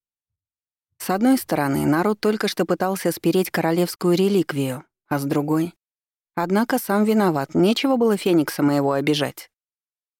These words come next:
Кто Кешу в попугая обратил? Кто в лавке запер? Кто, если бы узнал, непременно убил?»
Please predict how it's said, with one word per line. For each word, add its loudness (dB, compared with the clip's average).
Кто -2
Кешу -2
в -6
попугая 0
обратил? -4
Кто -2
в 0
лавке 0
запер? -4
Кто, 0
если 0
бы 0
узнал, 2
непременно 4
убил?» 0